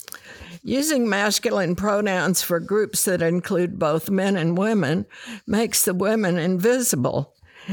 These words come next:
In effect, it says they don't matter enough to mention. More importantly, it engraves this mistaken impression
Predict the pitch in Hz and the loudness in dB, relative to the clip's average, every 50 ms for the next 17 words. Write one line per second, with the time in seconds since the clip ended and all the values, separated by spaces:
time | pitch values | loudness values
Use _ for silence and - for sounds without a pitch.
0 | 180 - _ - 190 208 202 175 165 - - 233 262 269 175 165 175 175 - - | -6 -6 _ -2 0 2 2 0 0 -2 -2 0 2 2 2 2 0 -2 -4 -8
1 | - - - - 208 226 208 - - - 170 160 156 165 160 - 202 185 185 190 | -10 -6 -2 0 0 2 2 2 2 4 4 4 2 2 0 0 0 2 2 2
2 | 190 202 214 214 - - 196 226 262 302 302 254 196 180 175 165 160 160 160 175 | 2 2 0 0 0 0 0 2 2 2 2 2 0 0 2 2 2 2 2 0
3 | 175 - - 202 214 214 208 214 240 277 302 - - - - - - - 139 - | -2 -2 0 0 2 2 2 2 2 0 0 -2 -2 -2 -2 -2 -2 -4 -6 -8
4 | _ _ _ _ _ - - - - - - - _ _ 208 208 233 247 254 233 | _ _ _ _ _ -20 -20 -20 -20 -20 -20 -20 _ _ -2 0 0 2 2 2
5 | 214 202 196 208 214 226 240 269 285 240 160 98 101 143 165 160 180 226 226 180 | 2 0 0 0 0 0 2 2 0 0 -2 0 0 0 2 2 0 0 -2 -6
6 | 175 - - - - - _ - 208 202 202 190 185 190 185 170 185 180 208 226 | -10 -20 -20 -20 -20 -16 _ -4 -2 0 2 2 2 2 2 0 0 2 2 2
7 | 254 262 220 208 - - - 156 147 156 - - 185 160 156 156 - - - 156 | 0 0 0 -2 -2 -2 0 0 2 2 2 2 2 2 2 2 2 0 0 0
8 | 160 175 175 - 170 165 165 151 156 160 185 160 139 156 160 - - 165 185 208 | 0 0 0 0 0 0 0 0 0 0 0 2 2 2 2 0 0 0 0 0
9 | 208 | -2